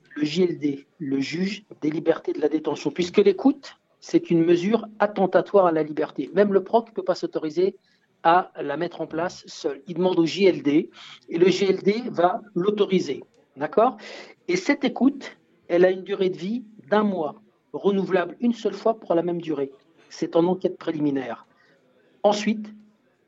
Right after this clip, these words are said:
en fonction des résultats de ce qu'on a entendu sur ces écoutes, le proc va dire, « Ok, ça m'intéresse, je désigne un juge d'instruction. »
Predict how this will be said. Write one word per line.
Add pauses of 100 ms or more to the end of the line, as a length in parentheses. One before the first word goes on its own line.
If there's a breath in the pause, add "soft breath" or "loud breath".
(220)
en
fonction
des
résultats
de
ce
qu'on
a
entendu
sur
ces
écoutes, (440 loud breath)
le
proc
va
dire, « (380)
Ok, (260)
ça
m'intéresse,
je
désigne
un
juge
d'instruction. »